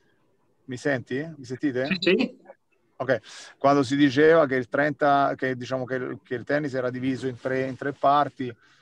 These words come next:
Speaker 1: un terzo per la parte tecnica, un terzo per la parte fisica, un terzo per la parte mentale. Oggi ormai è ri-, è, è ben, come dire, eh, risaputo che la parte mentale rappresenta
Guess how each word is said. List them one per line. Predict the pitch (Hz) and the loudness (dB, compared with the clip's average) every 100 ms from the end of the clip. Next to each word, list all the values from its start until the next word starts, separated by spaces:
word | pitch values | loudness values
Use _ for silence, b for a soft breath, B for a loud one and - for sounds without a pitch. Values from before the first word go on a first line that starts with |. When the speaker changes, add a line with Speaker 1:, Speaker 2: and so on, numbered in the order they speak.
| B - | B -16
Speaker 1:
un | 120 | -10
terzo | - 143 127 143 | -2 -2 -2 -4
per | 127 | -2
la | 127 | -2
parte | 120 131 123 131 127 123 | 0 -2 0 -2 -2 -2
tecnica, | 120 139 151 135 120 | -2 -2 -2 -6 -8
un | 113 | -6
terzo | - 127 - | -4 -4 -4
per | 120 | -4
la | 120 | -2
parte | 113 127 - | -2 -4 -4
fisica, | 131 135 127 120 | -6 -6 -4 -6
un | 113 | -6
terzo | 123 117 120 | -6 -6 -8
per | 120 | -6
la | 120 | -4
parte | 123 - | -6 -8
mentale. | 117 117 143 123 113 | -12 -4 -2 0 0
Oggi | 123 135 123 127 120 B B B B - | -2 -2 -4 -8 -10 B B B B -8
ormai | 117 120 135 143 | -6 -2 0 0
è | 131 127 | 0 0
ri-, | 123 139 | -2 -4
è, | - 127 123 117 113 113 _ | -4 -4 -4 -6 -12 -18 _
è | - 123 | -10 -8
ben, | 110 135 139 139 | -2 0 0 -4
come | 139 131 | -6 -6
dire, | 127 135 127 123 120 110 _ _ _ _ | -4 -2 0 0 -2 -6 _ _ _ _
eh, | - 117 110 110 113 | -16 -12 -10 -8 -6
risaputo | 123 - 147 131 147 151 147 147 | -8 -4 -4 -2 -2 -2 0 -2
che | 135 127 | -2 -2
la | 120 117 | -2 0
parte | 131 127 135 | -2 -2 -8
mentale | 123 123 131 139 139 | -8 -2 2 2 2
rappresenta | 120 - 120 123 120 - 120 117 | -2 -6 -6 -6 -8 -4 -4 -4